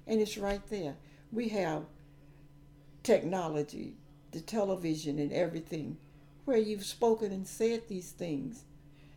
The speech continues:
And, and, and let it be about the people. Not so much, it's not just me, myself, and I all the time, you know, getting the glory for it.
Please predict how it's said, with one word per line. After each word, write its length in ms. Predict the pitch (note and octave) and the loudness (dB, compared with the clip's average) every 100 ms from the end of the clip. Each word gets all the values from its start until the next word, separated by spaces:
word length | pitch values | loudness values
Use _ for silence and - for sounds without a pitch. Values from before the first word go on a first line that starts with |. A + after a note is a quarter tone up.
| - G3+ | -6 -2
And, 160 | F#3+ G3 | 0 0
and, 180 | G3 - | -2 -2
and 140 | G#3 | 2
let 200 | C4+ D4 | 4 4
it 200 | G#3+ F3 | 2 -2
be 300 | G3+ G3+ F#3+ - | -2 -2 -6 -6
about 420 | E3 F3 E3 - | -4 -2 -4 -6
the 80 | - | -10
people. 520 | - B3 - - - - - - - - - - - - | -4 -4 -4 -8 -8 -16 -20 -20 -20 -20 -20 -20 -18 -6
Not 240 | G3 F#3 | -4 -4
so 160 | - F#3+ | -4 -4
much, 260 | F3+ D#3+ - | -4 -6 -10
it's 140 | D#3 | -6
not 260 | F#3+ G3 - - - - - - F#3 | -6 -6 -12 -20 -20 -20 -20 -20 -2
just 280 | G#3 G#3 F3 | 0 0 0
me, 180 | G#3 | 2
myself, 480 | G3+ F3+ - F3+ E3 | 2 -2 -2 -4 -2
and 140 | D3 - | -4 -4
I 280 | E3+ D#3 - | -6 -6 -4
all 240 | D#3 - | -2 -2
the 120 | - | -6
time, 500 | F3+ - - F2+ - - - - - - - - | -8 -8 -8 -12 -16 -20 -20 -20 -20 -20 -14 -4
you 140 | G3+ | 0
know, 120 | F3+ | 0
getting 400 | E3+ G3+ G3 F3 | 6 8 8 6
the 100 | D#3 | 0
glory 440 | D#3 E3+ D#3 D3 D3 | 0 0 0 -2 -4
for 320 | - - - | -8 -8 -8
it. 120 | - | -12